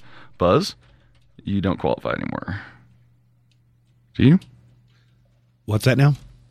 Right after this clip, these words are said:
Speaker 1: They're looking for people thirty to f-, fifty-five.
Speaker 2: Oh, yeah. Yeah, I'm in there.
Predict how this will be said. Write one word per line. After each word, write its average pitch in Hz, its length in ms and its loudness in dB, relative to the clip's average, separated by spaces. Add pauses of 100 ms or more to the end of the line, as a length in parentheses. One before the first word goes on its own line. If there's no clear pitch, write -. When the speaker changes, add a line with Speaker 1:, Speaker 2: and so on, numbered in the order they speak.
(480)
Speaker 1:
They're 101 80 0
looking 113 160 0
for 101 100 -4
people 107 300 0
thirty 123 320 4
to 113 40 -2
f-, - 200 -4
fifty-five. 90 680 0 (1120)
Speaker 2:
Oh, 117 140 0
yeah. 90 200 -4 (280)
Yeah, 80 120 -12
I'm 80 160 -10
in 69 120 -14
there. - 160 -20